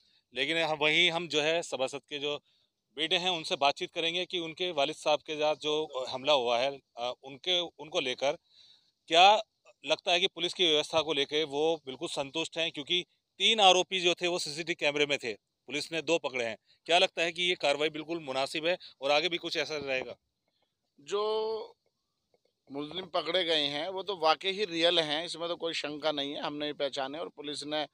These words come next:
Speaker 2: बड़ी काबिलियत तारीफ है कि उन्होंने पकड़े पुलिस ने, क्योंकि सीसीटीवी कैमरे, एक आदमी बम्बई का, कहीं भी बाहर का रहने वाला, अनपहचान है। हम भी, हमारे लिए भी अननोन थे, पुलिस के लिए भी अननोन थे, लेकिन पुलिस ने अपनी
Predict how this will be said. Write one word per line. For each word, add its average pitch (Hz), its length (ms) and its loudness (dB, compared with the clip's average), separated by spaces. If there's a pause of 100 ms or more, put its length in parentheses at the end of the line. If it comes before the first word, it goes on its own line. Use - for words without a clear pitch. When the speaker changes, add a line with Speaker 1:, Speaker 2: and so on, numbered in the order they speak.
(580)
Speaker 2:
बड़ी 147 120 -4
काबिलियत 151 420 2
तारीफ 151 540 0
है 151 160 0
कि - 100 -8
उन्होंने 170 240 -4
पकड़े 151 360 -2
पुलिस 143 380 -6
ने, 160 260 -4
क्योंकि - 500 -12
सीसीटीवी 165 480 -2
कैमरे, 165 320 2
एक 160 100 -2
आदमी 165 280 2
बम्बई 156 400 0
का, 156 300 4
कहीं 151 260 -2
भी 170 100 -6
बाहर 147 280 0
का 151 140 0
रहने 147 260 2
वाला, 143 360 4 (360)
अनपहचान 151 640 0
है। 185 80 0
हम 160 200 -6
भी, 170 340 -2 (220)
हमारे 170 280 0
लिए 202 180 2
भी 202 100 0
अननोन 196 440 2
थे, 202 260 2 (420)
पुलिस 175 280 0
के 196 100 4
लिए 196 180 4
भी 196 100 0
अननोन 190 400 0
थे, 196 200 -2
लेकिन 208 280 -10
पुलिस 160 300 -8
ने 165 140 -2
अपनी 165 400 -2